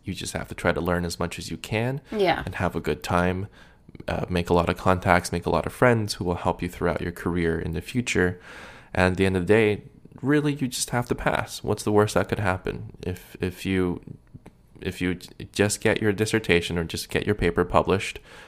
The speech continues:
Speaker 1: that's it. You're done. It doesn't have to be spectacular.
Speaker 2: Yeah.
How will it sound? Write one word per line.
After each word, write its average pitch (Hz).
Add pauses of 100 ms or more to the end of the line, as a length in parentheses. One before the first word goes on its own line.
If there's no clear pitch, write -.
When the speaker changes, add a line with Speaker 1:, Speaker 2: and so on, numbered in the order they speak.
(120)
Speaker 1:
that's -
it. 175
You're 101
done. -
It -
doesn't 98
have 92
to -
be 101
spectacular. -
Speaker 2:
Yeah. -